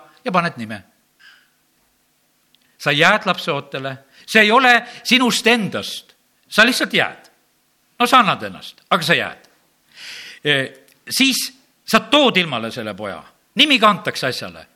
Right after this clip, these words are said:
Ja edasi on niimoodi öeldud sedasi, et edasi saab see, mis saab. Ta saab suureks, teda hüütakse kõige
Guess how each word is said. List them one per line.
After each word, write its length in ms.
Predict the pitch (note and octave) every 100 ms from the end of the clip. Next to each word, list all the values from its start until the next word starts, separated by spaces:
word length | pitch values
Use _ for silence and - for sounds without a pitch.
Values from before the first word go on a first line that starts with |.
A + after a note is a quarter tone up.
| _ _ _ _ _ _ _ -
Ja 100 | A#3+
edasi 320 | C#4+ A#3+ -
on 120 | G3+
niimoodi 280 | A#3 A3+ F#3+
öeldud 240 | G#3+ F#3+ -
sedasi, 360 | A3+ F#3 C#3+
et 180 | D3 - -
edasi 360 | B3+ B3+ G3+ F3+
saab 240 | G3+ F#3
see, 160 | - G#3
mis 160 | F3+ G#3+
saab. 320 | E3+ G2 - _ _ _ -
Ta 100 | A3
saab 160 | G3
suureks, 560 | C4+ C#4 B3 B3 - - _ -
teda 220 | - G#3+ A3+
hüütakse 320 | G3 - E3+
kõige 180 | F#3